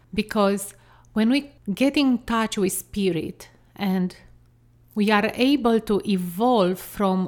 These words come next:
whatever journey we are in, in a moment or another,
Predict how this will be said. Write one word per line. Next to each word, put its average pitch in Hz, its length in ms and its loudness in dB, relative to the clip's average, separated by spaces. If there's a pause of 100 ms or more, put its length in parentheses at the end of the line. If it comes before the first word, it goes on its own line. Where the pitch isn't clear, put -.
whatever 220 640 0
journey 202 500 0
we 180 240 -2
are 180 160 0
in, 196 520 0
in 190 220 -2
a 190 60 2
moment 196 420 0
or 185 100 -2
another, 175 680 -4